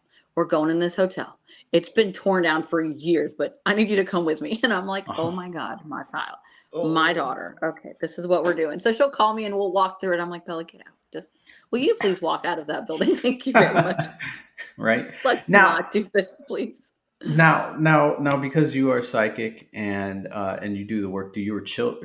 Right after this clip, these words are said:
Speaker 2: do your children have abilities, or have they told you?
Speaker 1: Um, my son is seventeen. He has autism, and I'm, I'm a firm believer that children or individuals on the spectrum, because they don't have that,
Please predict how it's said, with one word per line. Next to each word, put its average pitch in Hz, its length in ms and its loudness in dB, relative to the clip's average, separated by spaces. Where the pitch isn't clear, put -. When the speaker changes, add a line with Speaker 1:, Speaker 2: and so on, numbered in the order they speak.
Speaker 2:
do 104 80 -10
your 95 180 -6
children 113 360 -8
have 76 200 -8
abilities, 65 540 -14
or 104 80 0
have 92 160 0
they 87 100 -4
told 147 300 0
you? - 80 -16
Speaker 1:
Um, 220 440 0
my 202 240 -4
son 254 540 -2
is 247 300 -2
seventeen. 196 640 -2
He 214 140 -2
has 214 140 0
autism, 202 680 -4
and 165 440 -2
I'm, 175 440 -4
I'm 175 200 2
a 170 40 -4
firm 170 280 0
believer 156 380 -2
that 156 220 -2
children 160 600 -2
or 160 120 0
individuals 175 580 0
on 151 80 -4
the 143 80 -6
spectrum, 151 560 -4
because 151 360 -6
they 147 220 -4
don't 147 280 -2
have 151 520 -4
that, 143 300 0